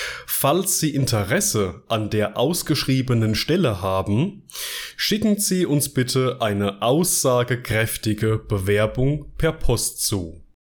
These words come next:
Das ist ein Satz, den man häufig in Stellenanzeigen lesen kann. Die Bedeutung dieser Aufforderung ist, dass wenn man sich für die Stelle interessiert,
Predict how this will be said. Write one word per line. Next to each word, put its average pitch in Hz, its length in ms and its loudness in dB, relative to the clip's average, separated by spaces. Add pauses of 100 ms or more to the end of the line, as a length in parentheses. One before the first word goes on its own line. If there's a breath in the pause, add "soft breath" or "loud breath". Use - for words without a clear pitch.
(600 loud breath)
Das - 800 0
ist - 240 -2
ein 110 140 0
Satz, - 540 0
den 143 200 4
man 127 320 2
häufig 156 800 2
in 123 220 4
Stellenanzeigen 117 1120 2
lesen 107 520 2
kann. 87 520 -2 (720 loud breath)
Die 113 180 4
Bedeutung 117 1040 0
dieser 127 420 0
Aufforderung 104 720 0
ist, - 760 -4 (360 loud breath)
dass 107 320 0
wenn 165 180 2
man 202 220 4
sich - 480 -2
für 131 200 0
die 123 180 0
Stelle 120 360 0
interessiert, - 1400 0